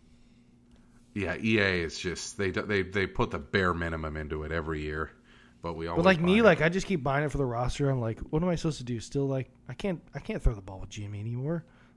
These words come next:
Speaker 2: Like, it's over.
Speaker 1: <laughs> You're like, "I need Purdy to be
Speaker 2: Yeah.
Speaker 1: updated to, like, eighty overall instead of sixty-five," or whatever they had him at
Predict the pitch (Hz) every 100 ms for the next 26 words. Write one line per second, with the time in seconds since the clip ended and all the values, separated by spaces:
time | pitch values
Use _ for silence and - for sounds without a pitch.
0 | - - 175 180 226 190 - - - _
1 | - - - - - - 101 107 139 170
2 | 185 - 143 139 127 110 98 170 107 -
3 | 104 95 92 90 87 - 107 98 95 90
4 | 87 87 87 80 76 - 92 73 - 90
5 | - 87 - 85 73 71 78 78 78 76
6 | 71 80 73 76 76